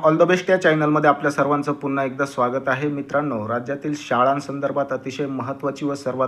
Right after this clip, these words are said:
मोठी अशी बातमी आहे, कारण की शाळांबाबत आता उच्च न्यायालयाकडून महत्त्वाचे असे आदेश देण्यात आलेले आहेत. या संदर्भात सविस्तर पाहूया. तत्पूर्वी आपल्याला ही माहिती आवडल्यास व्हिडिओला लाईक करा, तसेच नवनवीन अपडेट्ससाठी All the Best या चॅनलला सबस्क्राईब नक्की करा. तर चला पाहूयात.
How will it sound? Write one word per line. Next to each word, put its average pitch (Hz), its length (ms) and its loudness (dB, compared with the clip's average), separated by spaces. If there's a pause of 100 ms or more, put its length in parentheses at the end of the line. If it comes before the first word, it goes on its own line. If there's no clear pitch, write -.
मोठी 120 240 -6
अशी 117 160 -8
बातमी 127 320 -6
आहे, 131 220 -6 (340)
कारण 165 240 6
की 175 140 2
शाळांबाबत 170 600 6
आता 160 180 6
उच्च 160 260 0
न्यायालयाकडून 160 680 4
महत्त्वाचे 151 500 0
असे 147 340 0
आदेश 135 360 -2
देण्यात 135 300 -2
आलेले 135 280 2
आहेत. 139 240 2 (200)
या 147 120 2
संदर्भात 165 420 2
सविस्तर 143 440 -2
पाहूया. 139 400 0
तत्पूर्वी 147 440 -2
आपल्याला 147 320 2
ही 147 100 -2
माहिती 143 260 -4
आवडल्यास 131 360 0
व्हिडिओला 123 300 -4
लाईक 127 180 -4
करा, 139 200 -2 (140)
तसेच 127 240 -6
नवनवीन 139 360 -4
अपडेट्ससाठी 139 560 -4 (120)
All 135 120 -2
the 147 100 -2
Best 160 240 -4
या 160 100 -2
चॅनलला 127 400 -2
सबस्क्राईब 120 500 -8
नक्की 123 240 -10
करा. 147 220 0
तर 143 140 -2
चला 127 260 -4
पाहूयात. 123 420 -2